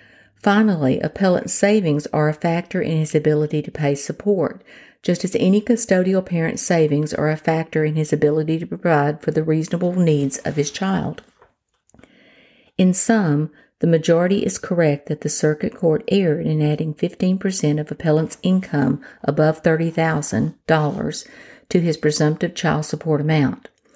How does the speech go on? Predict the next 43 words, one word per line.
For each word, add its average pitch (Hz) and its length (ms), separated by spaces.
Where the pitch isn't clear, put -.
But 151 120
we 190 120
have 202 240
the 196 120
entire 180 380
record 180 380
before 156 460
us - 340
and 151 140
are 147 140
asked 156 340
to 170 100
review 160 340
the 165 120
amount 151 300
of 156 80
child 147 280
support 151 400
awarded. 165 600
Because - 280
I 175 100
see 180 200
no 170 220
abuse 190 360
of 180 100
discretion 170 600
in 147 120
the 160 80
circuit 156 400
court's 175 280
determination 165 1000
that 156 140
an 147 160
upward 170 380
deviation 156 720
to - 80
sixty-five 175 640
hundred 165 240
dollars 151 360
a 160 40
month 156 340
was 139 160
appropriate, - 720